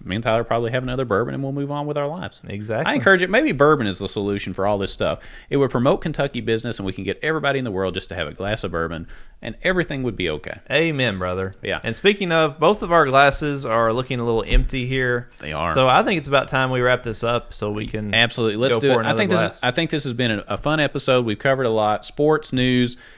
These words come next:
Speaker 1: uh, you know, comments from our listeners and followers. It's been a blast. I always enjoy, uh, recording on these, and we can't wait to share our, uh, football wrap-up with you after the game Saturday. It's gonna be exciting. Who you got, Tyler? Final,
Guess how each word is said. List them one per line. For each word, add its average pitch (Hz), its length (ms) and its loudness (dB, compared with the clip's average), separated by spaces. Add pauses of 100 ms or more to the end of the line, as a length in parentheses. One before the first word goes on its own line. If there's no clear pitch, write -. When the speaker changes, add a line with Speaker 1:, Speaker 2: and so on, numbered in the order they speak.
(220)
Speaker 1:
uh, 104 320 2 (180)
you 120 100 -4
know, 107 80 -2
comments 123 380 0
from 127 120 -4
our 104 120 0
listeners 110 400 -2
and 98 80 -4
followers. 117 400 4
It's 202 160 0
been 180 260 2 (300)
a 120 80 4
blast. 101 560 -2 (120)
I - 120 -2
always 127 260 2
enjoy, 113 460 0 (180)
uh, 104 140 0
recording 113 400 0
on 107 100 -2
these, 117 240 -2
and 117 260 -2
we 151 120 2
can't 165 320 -2
wait 139 600 0 (540)
to 113 100 -6
share 120 320 4
our, 110 320 2
uh, 101 120 0
football 113 320 0
wrap-up 107 400 0
with 98 100 -2
you 95 100 -2
after 95 180 -2
the 95 60 -6
game 92 220 -4
Saturday. 95 380 0
It's 123 100 -2
gonna 131 140 -4
be 120 80 4
exciting. 123 400 4
Who 156 40 2
you 185 120 0
got, 185 200 8
Tyler? 120 240 6
Final, 139 360 -2